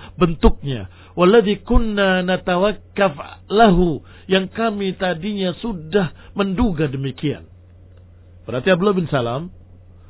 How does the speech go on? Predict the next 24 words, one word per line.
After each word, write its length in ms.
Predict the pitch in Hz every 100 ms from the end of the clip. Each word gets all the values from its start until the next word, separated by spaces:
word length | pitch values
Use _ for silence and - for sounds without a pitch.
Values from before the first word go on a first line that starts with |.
| -
mengapa 400 | 160 202 196 170
kok 240 | - 165 180
mudah 320 | 170 151 127
menerima 480 | 143 143 139 135 120
Islam? 400 | 139 123 151 185 - - - -
Karena 240 | - 208 214 185
dia 400 | 214 233 208 -
sudah 240 | 196 196
membaca 880 | 185 165 165 185 - - 151 101 - - - - - - - - -
riwayat-riwayat 1120 | 175 170 226 220 226 185 175 151 139 156 185 - - - - - -
di 80 | 147
dalam 320 | 143 220 254
kitab 240 | 214 208 190 170
mereka, 640 | 185 185 - 151 165 190 - - - -
di 80 | 160
dalam 240 | 220 208
catatan 480 | - 185 185 170 160
mereka, 640 | 160 196 180 160 175 185 - -
tentang 480 | 214 214 202 208 196
ciri-ciri 640 | - 247 226 - 208 202
Rasul 320 | 190 190 196
yang 160 | 185 165
akan 240 | 160 156
datang. 340 | 143 139 101